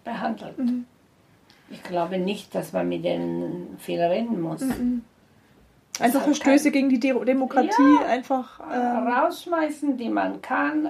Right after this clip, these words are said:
Speaker 1: einsperren, die man muss.
Speaker 2: Mhm.
Speaker 1: Und nur da, es, es ist auch Gewaltzunahme, das ist wieder irgendein Schüler irgendwo ges-, erschossen worden, nicht
Speaker 2: Ja.
Speaker 1: weit.
Speaker 2: Ja.
Speaker 1: Also das kriegen wir amerikanische Verhältnisse oder sowas.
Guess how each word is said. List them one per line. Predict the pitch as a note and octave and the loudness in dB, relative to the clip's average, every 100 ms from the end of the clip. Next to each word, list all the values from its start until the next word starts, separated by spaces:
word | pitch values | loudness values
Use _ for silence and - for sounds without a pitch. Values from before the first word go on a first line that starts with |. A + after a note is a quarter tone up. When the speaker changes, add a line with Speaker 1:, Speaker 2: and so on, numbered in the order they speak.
| - | -2
Speaker 1:
einsperren, | B3 C4+ C#4+ - - A#3 A3+ A3 | 2 4 4 0 -4 -2 -2 -4
die | G#3 | -2
man | F#3 F3 F#3+ | -2 -2 2
muss. | A#3+ C#4+ - - - _ _ _ _ - | 4 4 0 -12 -20 _ _ _ _ -8
Speaker 2:
Mhm. | B3 B3 - _ _ - | -4 -4 -8 _ _ -8
Speaker 1:
Und | F#3 F#3 F3+ - - - G3+ | -6 -4 -8 -12 -14 -12 -8
nur | G3 | -8
da, | F#3+ F#3+ F3+ F#3 F#3 - _ _ _ _ _ _ _ _ _ _ _ - | -4 -2 0 -2 -4 -14 _ _ _ _ _ _ _ _ _ _ _ -20
es, | F#3 - - | -20 -18 -16
es | - | -12
ist | D#3+ - - - | -12 -12 -14 -6
auch | F3 D#3+ - | -6 -6 -4
Gewaltzunahme, | E3+ D#3+ F3 C#4+ C#4+ B3+ G3 F3 E3 E3 | -2 2 4 4 0 0 2 2 0 -2
das | - D#3+ | -6 -12
ist | - - G#2+ | -16 -12 -2
wieder | C3 C3+ | 0 2
irgendein | E3+ G#3 - - - | 2 0 0 2 0
Schüler | E3 - F3 - | -2 -4 -2 2
irgendwo | E3+ E3 F3 E3+ E3 | 2 2 -2 -4 -4
ges-, | E3 E3 | -6 -8
erschossen | - D#3+ - E2 - E2 | -6 -6 -4 -4 -4 -4
worden, | D#2 D#2 D#2+ D2+ | 0 0 -2 -6
nicht | - - | -8 2
Speaker 2:
Ja. | C4 B3+ | 6 6
Speaker 1:
weit. | - - _ _ _ _ _ _ _ | 2 -8 _ _ _ _ _ _ _
Speaker 2:
Ja. | C4+ C4 | 0 2
Speaker 1:
Also | A3 G3+ | 2 -2
das | F#3 F3+ - - | -6 -8 -10 -10
kriegen | G3 F#3 | -10 -4
wir | F3+ | -2
amerikanische | E3 F#3 F2+ - G2+ F#2 - - | 0 0 0 -2 -2 -4 -6 -8
Verhältnisse | F3+ F3 A3 - G#3 - - | -6 -4 -6 -8 -12 -10 -10
oder | - - | -10 -14
sowas. | - - - - | -18 -20 -20 -20